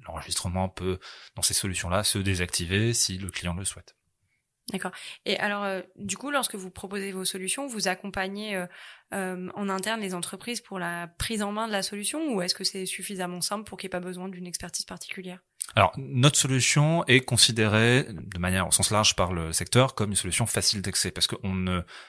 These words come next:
Speaker 1: on ne change pas, on ne bouscule pas les habitudes utilisateurs. Cependant, pour autant, un projet de sécurité, c'est un vrai projet et on, nous-mêmes, nous accompagnons certains de nos clients. Nous travaillons aussi avec des partenaires qui accompagnent nos clients. Et le, la, la finalité, c'est, c'est de mettre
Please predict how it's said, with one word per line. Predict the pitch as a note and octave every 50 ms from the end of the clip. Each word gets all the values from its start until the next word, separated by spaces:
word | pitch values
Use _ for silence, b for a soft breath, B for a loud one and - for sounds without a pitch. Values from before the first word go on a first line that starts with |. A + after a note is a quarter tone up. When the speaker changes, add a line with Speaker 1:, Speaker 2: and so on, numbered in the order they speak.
| B B -
Speaker 1:
on | G2+
ne | G2
change | - A2 - -
pas, | A#2+ A#2+ C3+ C#3
on | A2
ne | F#2+ F#2
bouscule | F#2+ F#2+ A#2 - - - A2+ -
pas | - C3+ C#3
les | B2+ G#2
habitudes | G2 F#2+ F2+ - A2 G2+
utilisateurs. | F#2+ - - - F#2+ F#2 F2 - - E2 D#2+ - b b b b b b b b -
Cependant, | - - F#2+ - G#2 G#2+ G#2+ - - _ _ _ -
pour | G2+ F2+ F2+
autant, | F#2 - D3+ E3 - A#2
un | G#2+ -
projet | - - G2+ G2 -
de | -
sécurité, | - F#2+ - - F2+ F2 - C#3+
c'est | D#3+ - - F#2
un | E2
vrai | - F#2 -
projet | - - E2+ F2 B2 E3+ G#3+ G#3+ - - F#2
et | E2 - - _
on, | F#2+ - - _ _ _ _ _ _ - -
nous-mêmes, | E3+ B2 C#3 C#3+ C3 B2+ A#2 G2 F2+
nous | F2 F#2
accompagnons | F2 - F#2+ - - F2 F2 F2
certains | - - - E2
de | E2
nos | E2 E2
clients. | - - F2+ F2 G#2+ C#3+ E3+ E3+ B B B B B -
Nous | G2
travaillons | - - - G2+ G#2 - G3+
aussi | - - - F2+
avec | E2+ F2
des | F2
partenaires | - - - - - F#2+ F#2+ G2 F#2 -
qui | - D2
accompagnent | - - - E2+ - C#3 E3+ F3 D#3+
nos | D3+
clients. | - - C#3 C#3 F3 G#3+ B B B B B B B B B
Et | G#2 G#2 -
le, | - - -
la, | F#2+ D2 F2 - - _ _ - - -
la | F2+ -
finalité, | - A2+ A2+ A2 A#2 A2 - D3 E3+ F3
c'est, | - - A#2 - - _ -
c'est | - - F#2+
de | F2+ G2
mettre | A#2 C#3 C3+ - - - - - -